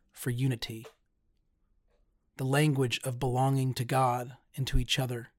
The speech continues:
of not just seeking to find common ground, but seeking to be the common ground, to be the place of connection between all.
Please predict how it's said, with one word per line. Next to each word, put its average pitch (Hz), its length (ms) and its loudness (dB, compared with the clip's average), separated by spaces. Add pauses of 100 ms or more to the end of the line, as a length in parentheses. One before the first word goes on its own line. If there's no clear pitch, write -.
(1080)
of 131 120 0
not 170 260 8
just - 280 6 (160)
seeking 160 680 8 (180)
to - 100 2
find 151 440 8
common 156 320 8
ground, 143 400 6
but 147 100 4
seeking 156 460 4
to 147 160 4
be 135 680 4 (280)
the 131 80 -4
common 127 440 0
ground, 117 380 0
to 127 220 0 (420)
be 185 160 10
the 170 100 8
place 170 440 8
of 147 140 2
connection 147 680 4
between 127 500 4
all. 117 540 0